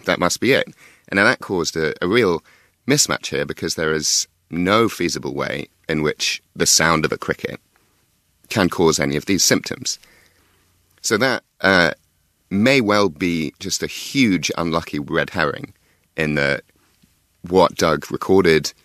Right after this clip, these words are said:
may well have simply been a cricket sound, and that simply might be a coincidence. Um, and in fact has to be because, uh, again, it can't cause the symptoms. The problem is that the sound itself, um, we think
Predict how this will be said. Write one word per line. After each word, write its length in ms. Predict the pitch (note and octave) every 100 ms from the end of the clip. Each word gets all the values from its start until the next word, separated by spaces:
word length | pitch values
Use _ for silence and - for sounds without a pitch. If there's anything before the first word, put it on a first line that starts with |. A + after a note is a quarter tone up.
| _ _ _ _ E2+
may 200 | F#2 E2+
well 160 | E2
have 140 | D#2+ D#2+
simply 280 | F#2+ E2+
been 220 | D2+ A#2+ G2
a 60 |
cricket 340 | - D#2+ - -
sound, 360 | D#2 D2+ D2+ -
and 120 | E2+
that 160 | E2+ -
simply 260 | D#2+ -
might 220 | D#2+ D#2+ - -
be 320 | F#2 E2 D#2+ -
a 360 | D#2 D2+ D2 - _ -
coincidence. 800 | - F#2+ A#2 - - - - - _ _ _ _ _
Um, 340 | - D#2 D2 C2 -
and 140 | A#2+
in 60 | G#2+
fact 180 | B2+ -
has 200 | D3 -
to 100 | -
be 80 |
because, 320 | - - D#2 - -
uh, 100 | D2+ - - _
again, 360 | - E2+ E2+ C2 - D#2+
it 80 |
can't 240 | - D#2 -
cause 240 | - C2+
the 80 | D2+
symptoms. 500 | - E2+ - - - _ - _ _ _ _ _
The 160 | G2+ G#2+
problem 340 | - E3 C#3+
is 120 | A2 -
that 140 | -
the 80 | F2
sound 400 | - C3+ B2+ A2
itself, 600 | - - G2 F2+ - - _ _ _ _ -
um, 420 | E2+ E2+ D#2+ D#2 - _ _ -
we 220 | F#2 A2+
think 360 | - F#2+ -